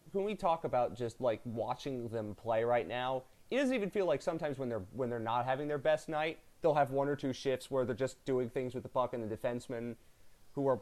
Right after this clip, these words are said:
watching them have just giant eyes like, "What are we supposed to do here?" You know, like, they, they, again, the other players who, you know, we asked, like, could they find another level? Both of them have. I don't even think it's even that special for Barkov, and he's having a very good season,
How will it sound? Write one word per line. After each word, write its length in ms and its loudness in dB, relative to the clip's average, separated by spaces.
watching 420 2
them 120 -2
have 140 -2
just 220 -6
giant 340 2
eyes 180 0
like, 160 -2
"What 120 2
are 20 2
we 80 0
supposed 380 0
to 40 -4
do 200 0
here?" 260 -6
You 100 -4
know, 300 -2
like, 160 -2
they, 200 0
they, 200 2
again, 360 0
the 80 4
other 180 6
players 460 -2
who, 360 2
you 160 -2
know, 320 0
we 240 2
asked, 320 2
like, 180 0
could 160 -2
they 80 2
find 280 0
another 280 2
level? 400 2
Both 220 4
of 120 0
them 180 -4
have. 280 -6
I 80 4
don't 140 8
even 160 4
think 160 2
it's 120 0
even 340 0
that 180 4
special 360 4
for 140 -2
Barkov, 440 4
and 80 -2
he's 120 -4
having 240 4
a 40 0
very 360 6
good 180 2
season, 500 0